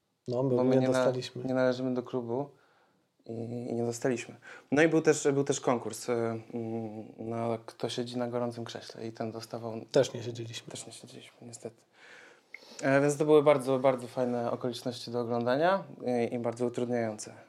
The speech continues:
Speaker 2: seans.
Speaker 1: Delikatnie
Speaker 2: E,
Speaker 1: tak.
Speaker 2: seans, y, dość powolny, więc też, a to do tego już przejdziemy później. Dla mnie był on dość powolny.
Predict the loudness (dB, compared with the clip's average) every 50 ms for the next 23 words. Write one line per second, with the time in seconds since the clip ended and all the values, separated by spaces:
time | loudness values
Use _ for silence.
0 | -14 -12 -10 -10 -10 -12 -14 -16 -18 -20 -20 _ _ _ _ _ _ _ _ _
1 | -20 -20 -20 _ _ _ _ 0 2 2 2 2 4 4 4 4 4 2 0 -2
2 | 0 4 6 8 10 10 10 10 8 6 4 -2 -2 2 2 2 4 4 2 2
3 | 0 -2 -6 -12 -12 -14 -16 -20 -16 -16 -16 -16 -8 _ 0 4 6 8 6 6
4 | 6 4 4 4 4 4 4 4 2 2 0 -2 -6 -10 -10 -12 -14 -16 _ 0
5 | 2 2 2 -2 -6 -6 -4 -4 -2 0 2 2 4 4 4 4 4 4 2 2
6 | 2 2 0 -2 -4 -4 -2 0 0 2 2 2 2 2 2 0 -2 -4 _ 4
7 | 4 4 4 2 2 2 2 2 2 0 0 0 2 0 0 -2 -4 -4 -4 -6
8 | -6 -8 -12 -10 -10 -10 -8 -6 -4 0 2 4 4 2